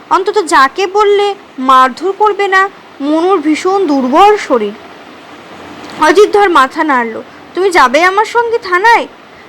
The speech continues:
সাড়ে তিনশো লোকের স্যালারি স্টেটমেন্ট তৈরি করছি মুকুন্দদা, চার দিন পরই মাইনে। এখন তো ফেলে রেখে।" মুকুন্দ পাঁচতলা থেকে নামলো সিঁড়ি দিয়ে। ট্যাক্সিতে বার দুয়েক বলল,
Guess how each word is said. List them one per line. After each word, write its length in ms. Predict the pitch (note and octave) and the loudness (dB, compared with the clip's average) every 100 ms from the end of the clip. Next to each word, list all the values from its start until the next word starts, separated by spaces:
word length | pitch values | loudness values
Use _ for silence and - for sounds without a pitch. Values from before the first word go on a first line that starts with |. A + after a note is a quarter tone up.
| - | -4
সাড়ে 240 | F4+ D4+ G4+ | 0 2 2
তিনশো 380 | A4 A4+ A4+ | -2 -2 -2
লোকের 420 | A4+ G#4+ G#4 G#4 F4+ | -2 -2 -2 -4 -2
স্যালারি 600 | F4+ D4+ D#4+ E4 E4 B3 - - - | 0 2 2 0 -4 -10 -14 -20 -8
স্টেটমেন্ট 540 | F4+ F4+ F4+ F4 F4+ | -6 -4 -4 -4 -4
তৈরি 280 | E4 D#4+ E4+ | -4 -2 0
করছি 440 | F4+ E4+ E4 - | 0 0 -2 -4
মুকুন্দদা, 720 | C#4 C4 D#4 D4+ D4 D4+ G4 F4+ - - - | -4 -2 -2 0 2 4 4 2 -6 -20 -8
চার 300 | E4 D4+ D4 | 0 2 2
দিন 220 | F4 F4 F4+ | -4 -8 -2
পরই 280 | D#4+ D4+ F4+ | 0 0 -2
মাইনে। 480 | D4+ C4 C4 A3 G3+ - - - | -2 -2 -4 -12 -16 -20 -12 -4
এখন 320 | C#4+ F#4 F#4 | -4 -4 -6
তো 120 | F#4 - | -6 -6
ফেলে 260 | C#4+ C#4 | -4 -4
রেখে।" 440 | E4 F4 F4+ F4 F4 - - - - | -4 -6 -6 -8 -8 -12 -20 -20 -6
মুকুন্দ 300 | F4 F#4+ G#4+ | -2 2 2
পাঁচতলা 460 | A4+ F#4 F4 - G#4+ | 4 2 2 0 -4
থেকে 220 | A4 A4 | -2 -2
নামলো 480 | E4 C4+ C4 C#4 A#3+ | 2 2 2 0 -4
সিঁড়ি 300 | A#3+ D4 C4+ | -4 -8 -8
দিয়ে। 240 | A3 G#3+ A#3+ - - - | -8 -12 -14 -18 -10 0
ট্যাক্সিতে 680 | C#4+ D4 - D#4+ D#4 B3+ - _ A#3 | 0 0 -8 -6 -4 -4 -6 _ -2
বার 280 | B3+ B3+ | 0 0
দুয়েক 300 | C4 E4 D4 | -2 -10 -6
বলল, 340 | B3+ B3+ C4+ | -4 -2 -4